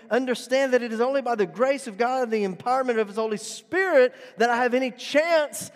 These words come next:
to live anything other than rebellion against a holy God. We saw this sadly as it came out this last week with Rabbi Zacharias.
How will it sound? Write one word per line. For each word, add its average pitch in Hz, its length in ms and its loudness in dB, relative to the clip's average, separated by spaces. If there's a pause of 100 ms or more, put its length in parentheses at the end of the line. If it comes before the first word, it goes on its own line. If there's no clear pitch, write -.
(180)
to 233 80 0
live 254 320 4 (160)
anything 269 500 0 (140)
other 294 480 6 (140)
than 220 140 2
rebellion 208 720 -2
against 147 480 -8 (160)
a 127 80 -14
holy 117 400 -12 (160)
God. 107 160 -16 (1600)
We 117 60 -18
saw 143 240 -16
this 147 180 -10
sadly 143 560 -12
as 123 140 -12
it 117 120 -20
came 131 220 -16
out 151 180 -16
this 139 200 -18
last 147 300 -16
week 151 200 -18
with 127 100 -18
Rabbi 156 380 -16
Zacharias. 156 920 -18